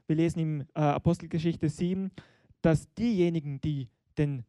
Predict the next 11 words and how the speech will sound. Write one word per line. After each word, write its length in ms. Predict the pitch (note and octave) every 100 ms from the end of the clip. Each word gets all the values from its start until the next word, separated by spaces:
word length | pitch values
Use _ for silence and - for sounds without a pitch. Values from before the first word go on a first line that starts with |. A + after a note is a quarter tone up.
| _
Stephanus 480 | - F3+ F#3 F3 -
gesteinigt 560 | E3+ - D3+ F3+ -
haben, 160 | D3+ D3+
ihre 180 | D3+ D3
Kleider 480 | - C#3+ D#3+ D#3+ -
zu 100 | -
Füßen 340 | D3+ F3+ F3 E3
von 160 | D3+
Paulus 340 | D3 D3 D#3 C#3+
hingelegt 440 | C3 B2+ B2 -
haben. 240 | A#2+ A#2